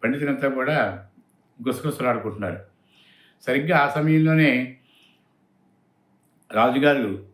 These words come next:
ఎప్పుడొస్తారా అని అందరూ ఎదురు చూస్తూ ఉన్నారు. అయితే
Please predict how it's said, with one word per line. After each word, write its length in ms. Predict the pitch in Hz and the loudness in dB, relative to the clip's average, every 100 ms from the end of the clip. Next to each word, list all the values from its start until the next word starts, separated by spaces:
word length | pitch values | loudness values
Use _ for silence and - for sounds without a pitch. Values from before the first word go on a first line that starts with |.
| - | -10
ఎప్పుడొస్తారా 580 | 117 151 143 - 147 139 | -6 -2 -2 0 2 2
అని 260 | 131 160 117 | 2 2 2
అందరూ 500 | 123 147 143 147 120 | 0 2 2 0 0
ఎదురు 300 | 135 135 123 | 0 2 -2
చూస్తూ 280 | 107 143 | -2 -2
ఉన్నారు. 320 | 123 110 87 80 - _ _ _ _ _ _ 139 | -2 -2 -4 -8 -18 _ _ _ _ _ _ -4
అయితే 520 | 139 156 127 101 | 0 2 0 -2